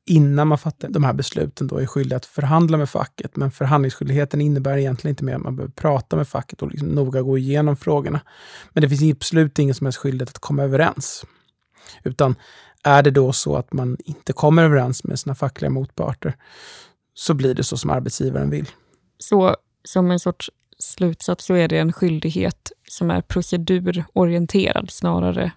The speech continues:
Speaker 2: än en skyldighet att komma överens materiellt med facket.
Speaker 1: Så när man nu har förhandlat färdigt med facket, finns det då några begränsningar för vad man kan tvinga sin personal att göra?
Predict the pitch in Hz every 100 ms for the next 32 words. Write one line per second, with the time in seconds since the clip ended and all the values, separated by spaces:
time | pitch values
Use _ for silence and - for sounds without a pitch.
0 | - 185 185 170 175 180 180 180 - -
1 | 165 165 160 175 170 160 175 165 - 180
2 | - - - - _ _ _ _ _ 208
3 | - - - - _ _ _ _ _ -
4 | _ - 165 160 165 165 165 160 - 170
5 | 160 156 - 156 147 180 185 - 139 -
6 | - - - _ _ _ _ _ - 160
7 | 147 - 151 147 147 147 147 160 196 -
8 | 165 147 143 139 139 139 175 214 190 -
9 | _ - - 147 156 185 185 - - -
10 | - - -